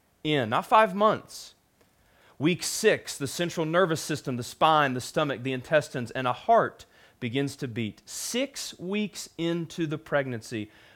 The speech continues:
a heart is beating in your body that is not yours. Basic structure of the body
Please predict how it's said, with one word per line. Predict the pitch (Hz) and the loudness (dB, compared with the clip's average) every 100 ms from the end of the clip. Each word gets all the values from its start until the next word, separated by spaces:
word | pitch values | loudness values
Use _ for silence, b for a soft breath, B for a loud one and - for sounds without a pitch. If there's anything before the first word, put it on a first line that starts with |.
| - | 0
a | |
heart | 117 - 175 180 190 | 0 2 6 6 6
is | 143 110 | -2 -6
beating | 107 139 175 202 | -4 -2 0 0
in | 190 185 | 0 -2
your | 180 | -2
body | 143 131 127 127 127 | 2 4 4 2 -2
that | 117 | -4
is | 113 107 | -6 -6
not | 110 113 123 - - | -2 0 0 -4 -12
yours. | 104 110 113 107 98 95 - - _ _ _ _ b b b b b _ | -8 -4 -2 -2 -4 -10 -18 -20 _ _ _ _ b b b b b _
Basic | 135 175 - 185 | 4 6 2 -4
structure | - 185 170 - 180 170 175 | -4 2 2 2 -2 -2 0
of | 135 139 | -4 -2
the | 165 | 2
body | 139 127 123 127 | 6 6 4 0